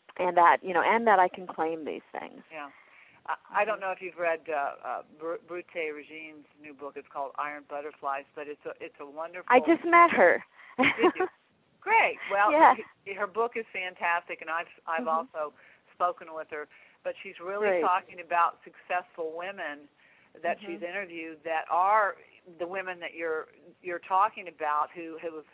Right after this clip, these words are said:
Speaker 2: who have excelled. Be-, but they're
Speaker 1: Mm-hmm.
Speaker 2: using their feminine presence. They're not worried about, you know, trying to be like a man. They're being
Speaker 1: Mm-hmm.
Speaker 2: women using their feminine present, pre-,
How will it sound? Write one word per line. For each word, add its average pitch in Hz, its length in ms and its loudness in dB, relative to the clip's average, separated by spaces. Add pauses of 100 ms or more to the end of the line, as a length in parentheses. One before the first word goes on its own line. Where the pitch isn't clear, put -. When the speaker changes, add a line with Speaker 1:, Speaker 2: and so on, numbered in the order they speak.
(140)
Speaker 2:
who 180 120 -12
have 156 140 -12
excelled. 156 600 -4 (400)
Be-, 190 80 -16 (160)
but 190 160 -4
they're 175 160 -8
Speaker 1:
Mm-hmm. 202 200 -8 (120)
Speaker 2:
using 269 120 -12
their 185 160 -6 (100)
feminine 214 400 -8
presence. 165 460 -8 (180)
They're 165 180 -8
not 185 400 -2
worried 202 480 -6
about, 160 400 -2 (420)
you 180 140 -8
know, 156 220 -6 (180)
trying 220 300 0
to 214 80 -8
be 175 180 -4
like 151 220 4
a 147 100 -16
man. 160 520 -8
They're 165 200 -8 (140)
being 190 340 -8
Speaker 1:
Mm-hmm. - 80 -18 (240)
Speaker 2:
women 180 160 -14
using 170 380 -18
their 151 140 -14 (100)
feminine 175 420 -8
present, 165 400 -8 (220)
pre-, 190 340 -4